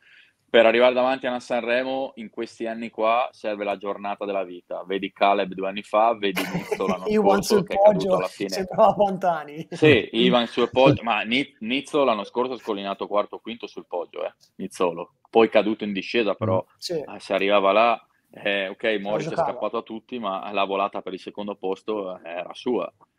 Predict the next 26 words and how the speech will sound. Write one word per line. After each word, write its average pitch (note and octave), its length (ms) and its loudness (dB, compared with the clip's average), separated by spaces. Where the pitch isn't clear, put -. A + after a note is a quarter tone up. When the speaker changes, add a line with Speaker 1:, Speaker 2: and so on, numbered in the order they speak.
Speaker 1:
Quindi, G#2 420 0
eh, G#2 320 -2
secondo A2+ 300 -2
me A#2+ 100 4
serve A2 420 0
proprio, A#2 760 0
eh, G2 400 -2
la F#2+ 160 -4
giornata G2 480 -4
della G2 180 0
vita F2+ 280 -8
al F2+ 100 -6
velocista, F2+ 760 -4
eh, F2+ 320 -2
completo, F#2 920 -2
eh, F2 480 -4
adesso, F2 560 -6
ecco. - 300 -20
Speaker 2:
Come F4+ 200 -4
mai - 120 0
Speaker 1:
L'anno - 60 4
Speaker 2:
è - 20 -2
cambiata A#2 340 4
Speaker 1:
scorso A#2+ 200 4
la - 120 2
Speaker 2:
tanto - 40 -10